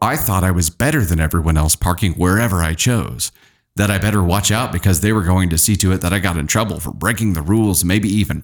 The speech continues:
fired if they had their way. The other ladies told them to back off and shut up.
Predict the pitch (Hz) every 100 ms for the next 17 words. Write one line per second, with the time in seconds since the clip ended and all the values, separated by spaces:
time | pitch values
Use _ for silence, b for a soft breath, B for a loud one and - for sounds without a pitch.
0 | - 135 139 95 85 82 92 92 90 85
1 | 85 85 62 - b b b - 120 190
2 | 190 160 147 - 156 151 156 113 78 117
3 | 127 107 110 110 82 - 90 87 78 69
4 | -